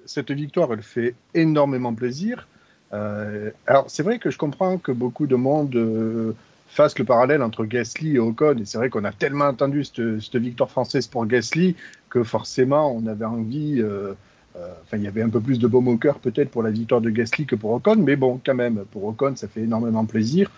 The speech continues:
On s'y attendait forcément pas. Et j'ai envie de dire, moi, que c'est quand même, euh, un sacré pied de nez à ceux qui ne croyaient pas à Ocon, parce que j'ai envie de dire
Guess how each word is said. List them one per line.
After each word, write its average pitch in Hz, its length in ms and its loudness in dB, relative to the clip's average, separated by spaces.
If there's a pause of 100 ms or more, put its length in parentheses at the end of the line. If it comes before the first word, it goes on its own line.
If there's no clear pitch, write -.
(220)
On 98 60 -8
s'y - 160 -2
attendait 110 520 2
forcément 113 600 0
pas. 196 320 2 (460)
Et 143 300 4
j'ai 120 220 -2
envie 170 260 0
de 123 60 -8
dire, 160 280 -4 (300)
moi, 135 420 -2 (120)
que 170 220 0
c'est 135 300 -6
quand 123 120 2
même, 175 420 2 (460)
euh, 107 580 -4 (140)
un 117 120 -2
sacré 180 400 2
pied 185 220 2
de 139 140 -2
nez 156 280 2
à 113 120 -4
ceux 143 360 -2
qui 120 180 -8
ne 110 800 0
croyaient 139 280 4
pas 135 140 4
à 127 40 6
Ocon, 120 300 4
parce 117 180 -4
que 127 240 2 (160)
j'ai 113 140 -2
envie 131 240 -2
de 131 140 -2
dire 151 340 2